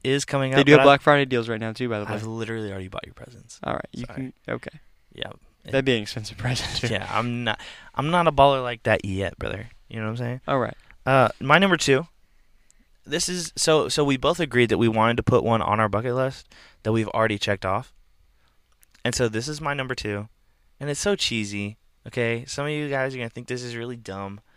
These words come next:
Speaker 1: But it was definitely an item on my bucket list that had not been checked off, and I won't, I needed it to be checked off until last year. And that was that I wanted to see the Georgia Bulldogs win a national championship.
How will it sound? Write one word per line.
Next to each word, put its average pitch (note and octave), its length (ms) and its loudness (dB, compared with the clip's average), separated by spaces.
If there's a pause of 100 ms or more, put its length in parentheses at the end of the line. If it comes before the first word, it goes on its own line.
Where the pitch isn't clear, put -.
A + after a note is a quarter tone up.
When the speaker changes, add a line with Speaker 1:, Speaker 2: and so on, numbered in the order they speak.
(880)
Speaker 1:
But B2+ 140 0
it C3 100 0
was E3 160 0
definitely C#3+ 640 -2 (540)
an A2+ 140 -4
item B2 300 0
on G#2+ 160 0
my A2+ 140 0
bucket G2+ 320 -8
list F2+ 400 -14 (540)
that G#2+ 120 -4
had G2+ 140 -6
not A2 300 -2
been B2 120 -10
checked A2+ 280 -10
off, G2 260 -6
and F#2+ 160 -6
I G2 120 2
won't, G#2+ 360 -4
I A2 140 4
needed G#2+ 500 -2
it - 160 -12
to G#2 100 -10
be G2+ 120 -8
checked G2 260 -8
off G2+ 180 -8
until G2+ 220 -6
last G2 320 -6
year. - 200 -8 (1400)
And C3 140 -8
that C3+ 140 2
was C3+ 160 0
that B2+ 120 2
I A#2+ 60 6
wanted B2+ 340 0
to C#3 100 -4
see A#2+ 280 -6
the A2 120 -4
Georgia G#2+ 280 -4
Bulldogs G#2+ 440 -4
win G2+ 100 -12
a G2 60 -10
national G2+ 380 -8
championship. - 640 -14